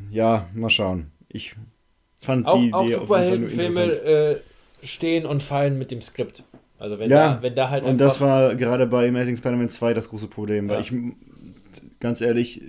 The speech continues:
Speaker 1: der erste Amazing Spider-Man-Film ist für mich einer meiner Lieblings-Spider-Man-Filme. Ich fand ihn richtig, richtig gut.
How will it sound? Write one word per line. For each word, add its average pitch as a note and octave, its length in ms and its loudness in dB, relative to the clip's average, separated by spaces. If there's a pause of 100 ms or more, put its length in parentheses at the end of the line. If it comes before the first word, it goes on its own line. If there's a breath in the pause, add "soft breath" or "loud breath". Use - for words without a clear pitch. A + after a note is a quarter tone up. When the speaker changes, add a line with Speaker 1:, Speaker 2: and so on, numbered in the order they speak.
(100)
Speaker 1:
der F#2+ 240 -6
erste A#2 280 -2
Amazing G#2+ 280 -2
Spider-Man-Film G#2 600 -6
ist G#2 80 -12
für - 80 -10
mich G#2+ 320 -8 (220)
einer G#2+ 220 -4
meiner G#2 200 -2
Lieblings-Spider-Man-Filme. F#2 880 -6
Ich G2 100 -10
fand G#2+ 120 -4
ihn F#2+ 60 -6
richtig, G#2 260 -10
richtig - 240 -14
gut. A2+ 280 -6